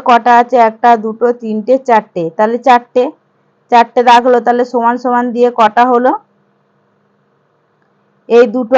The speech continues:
আগে যোগ করা হয়েছে, এই দুটো যোগ করে পাঁচটা দাগ হচ্ছে, একটা, দুটো, তিনটে, চারটে, আবার পাশের, পাশের খোপে, উম, চারটে আছে, আবার চার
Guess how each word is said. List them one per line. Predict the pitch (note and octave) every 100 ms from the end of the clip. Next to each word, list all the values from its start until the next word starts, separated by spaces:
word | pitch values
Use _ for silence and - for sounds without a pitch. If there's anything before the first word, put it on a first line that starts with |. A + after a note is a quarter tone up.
| A#3+
আগে | A#3+ A#3+
যোগ | A#3+ A#3+
করা | B3+ A#3+ A#3+
হয়েছে, | A#3 A3+ C4
এই | A#3+ F#3+
দুটো | A3+ A#3+
যোগ | A3+ A#3 A#3
করে | B3 A#3+ C4 G#4+ _ _ _ _ _
পাঁচটা | A#3 A#3 A3+ B3
দাগ | A#3+ A#3+
হচ্ছে, | A#3+ A#3+
একটা, | A3 A3 A#3+
দুটো, | A3+ A3+ A3+ A#3+
তিনটে, | A#3+ A3+ A3+ A#3
চারটে, | A#3+ A3+ - C4+ A#3
আবার | A3 A3
পাশের, | G#3 G#3+ B3+ A#3+ B3 _ _ _ _ -
পাশের | G#3+ A3 A#3+
খোপে, | A#3+ A#3 A3+ B3 B3
উম, | A#3+ A3 G#3+ G3+ G3+ G3+ G3+ _
চারটে | - A#3 A#3 B3
আছে, | A#3 A#3
আবার | B3+ A3 A3+
চার | A3+ G#3+